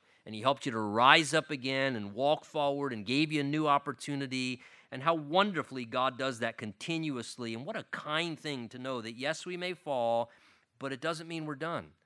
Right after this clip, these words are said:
And that when we fall, God's there to get us back up and to get us walking forward, to restore us once again. That's his kindness. That's his way. That's a benefit of the righteous. But he says, look, the wicked,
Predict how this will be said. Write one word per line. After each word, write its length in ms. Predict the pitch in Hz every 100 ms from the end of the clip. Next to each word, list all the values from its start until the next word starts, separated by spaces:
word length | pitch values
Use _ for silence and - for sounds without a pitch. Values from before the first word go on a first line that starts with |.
| _ _ _ _
And 120 | 104 113
that 120 | 123
when 100 | 127
we 100 | 120
fall, 340 | - 156 165
God's 360 | 135 131 147 117
there 160 | 143
to 60 | 147
get 260 | 95 135 160
us 120 | -
back 320 | 165 156 -
up 240 | 160 160
and 120 | 135 110
to 60 |
get 260 | 98 127 147
us 140 | 151
walking 420 | 135 139 147 147
forward, 500 | 135 156 147 151 147
to 100 | 135
restore 540 | 113 107 - - 156 151
us 180 | 143 143
once 300 | 139 139 -
again. 340 | 120 135 135
That's 180 | 123 139
his 100 | 143
kindness. 580 | - 165 151 147 147 -
That's 240 | 123 131
his 180 | 165 127
way. 460 | 143 147 143 147 - - _ _
That's 160 | 190 143
a 40 |
benefit 520 | 107 165 226 170 127
of 100 | 117
the 100 | 117
righteous. 720 | 117 139 190 - 117 - - - _ _ _ _ _ -
But 100 | 151
he 80 |
says, 340 | 147 - 147 123
look, 220 | 190 -
the 120 | 123
wicked, 500 | 113 143 214 165 95